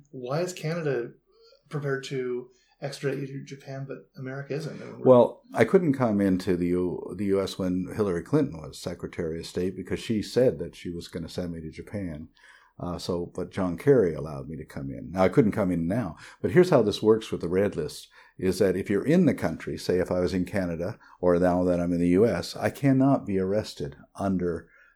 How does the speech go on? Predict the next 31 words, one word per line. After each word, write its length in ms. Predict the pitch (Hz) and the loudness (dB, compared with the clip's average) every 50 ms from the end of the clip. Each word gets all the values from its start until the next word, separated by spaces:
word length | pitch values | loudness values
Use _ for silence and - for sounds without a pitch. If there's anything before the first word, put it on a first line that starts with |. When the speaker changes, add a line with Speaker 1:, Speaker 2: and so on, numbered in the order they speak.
| _ _ _ | _ _ _
Speaker 2:
the 80 | 98 92 | -2 2
red 400 | 90 95 95 92 92 82 69 - - | 4 4 4 4 2 0 -2 -8 -10
list. 640 | 67 92 104 95 82 - - - - - - - _ _ - - - _ _ | -4 -2 0 0 0 -4 -8 -14 -16 -16 -18 -20 _ _ -20 -20 -20 _ _
It's 180 | - 117 - - | -6 -4 -2 0
only, 560 | 110 120 127 127 127 117 107 101 101 98 95 - | 4 4 6 6 6 6 4 2 0 -2 -6 -8
uh, 360 | - 98 98 95 92 95 92 | -6 -4 -2 -2 -2 -2 -2
enforceable 720 | 82 101 90 87 - - 120 117 117 - 92 82 92 90 90 | -4 -4 -6 -6 0 2 2 2 2 0 -2 -2 -2 -2 -2
upon 340 | 85 - - 104 98 98 | -2 -4 -4 -4 -4 -4
entry 680 | 95 107 113 113 117 117 - - 85 82 80 80 - - _ | -4 -2 0 0 2 0 0 -4 -6 -6 -6 -8 -12 -16 _
into 300 | - 95 90 87 85 92 | -4 -2 -2 -2 -2 -4
the 100 | 82 82 | -6 -8
country. 520 | - - 87 82 78 - - - - - - _ _ _ _ _ _ - - - _ _ _ | -8 -8 -8 -10 -10 -14 -16 -16 -18 -18 -20 _ _ _ _ _ _ -20 -20 -20 _ _ _
So 320 | _ - - 95 92 92 | _ -8 -4 -2 0 0
if 100 | 90 - | 0 0
I 80 | 95 95 | 0 2
leave 300 | 101 107 135 165 160 127 | 6 8 8 8 6 4
the 100 | 110 98 | 4 2
U 160 | 90 90 90 | 4 4 2
S 160 | 87 85 - | 2 0 -2
and 100 | - 95 | -4 -4
come 220 | 87 - 98 90 87 | -4 -2 -2 -2 0
back, 420 | 87 110 120 104 90 85 85 - | 0 0 0 0 -2 -4 -6 -8
then 140 | - 95 87 | -6 -6 -4
I 120 | 87 87 | -4 -6
can 180 | 85 - 98 87 | -6 -4 -6 -4
be 140 | 82 87 85 | -2 -2 0
arrested 420 | 80 85 90 82 - - 92 80 | 0 0 -2 -2 -4 -6 -6 -6
by 160 | 80 85 82 | -6 -6 -8
the 100 | 80 80 | -8 -8
U 240 | 82 82 82 80 87 | -6 -4 -4 -2 0
S 520 | 131 135 90 82 - - - - - - | 0 0 -2 -4 -8 -12 -14 -16 -18 -20